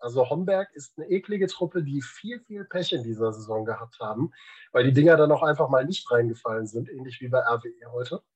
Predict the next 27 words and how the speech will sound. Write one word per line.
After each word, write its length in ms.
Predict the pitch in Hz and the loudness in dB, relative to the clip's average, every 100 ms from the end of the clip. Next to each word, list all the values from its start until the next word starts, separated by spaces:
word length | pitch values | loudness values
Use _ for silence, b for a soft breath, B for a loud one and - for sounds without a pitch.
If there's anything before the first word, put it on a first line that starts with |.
| _ _ - | _ _ -2
Und 160 | 123 | 0
auf 100 | 123 | 2
der 120 | 120 117 | 2 4
anderen 200 | 127 123 | 4 6
Seite 240 | 123 120 | 6 4
musst 220 | 120 120 | 0 0
du 40 | 110 | -2
bei 100 | 117 | -2
R 200 | 113 120 | -2 -4
W 60 | |
E 140 | 127 123 | -4 0
jetzt 200 | 123 117 | 0 0
einfach 200 | 110 123 | -4 -2
mal 140 | 110 | -2
sagen, 300 | 107 107 110 - _ _ _ _ _ _ | -2 -4 -4 -10 _ _ _ _ _ _
lass 220 | 131 147 | -2 0
die 100 | 175 | 0
Kirche 260 | 127 151 147 | 4 4 4
im 120 | 107 | 0
Dorf. 260 | 113 123 127 b b b - | 4 4 2 b b b -12
Das 160 | 117 | -8
ist 100 | 156 | 0
jetzt 180 | 170 - | 2 2
die 60 | 123 | -6
zweite 400 | - 123 135 131 | 0 2 2 2
Saisonniederlage 920 | 123 117 117 131 127 123 117 117 110 | 0 2 2 4 4 4 2 -2 -4
gewesen. 580 | 107 110 120 117 117 | -8 -6 -6 -4 -6